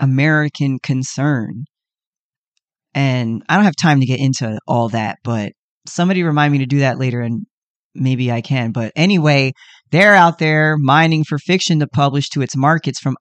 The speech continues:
other parts of the world while unable to notice the wealth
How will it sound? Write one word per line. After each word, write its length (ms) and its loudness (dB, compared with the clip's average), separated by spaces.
other 280 4
parts 420 0
of 180 -4
the 100 -4
world 520 0
while 400 2
unable 560 2
to 140 -4
notice 420 -2
the 200 -2
wealth 960 4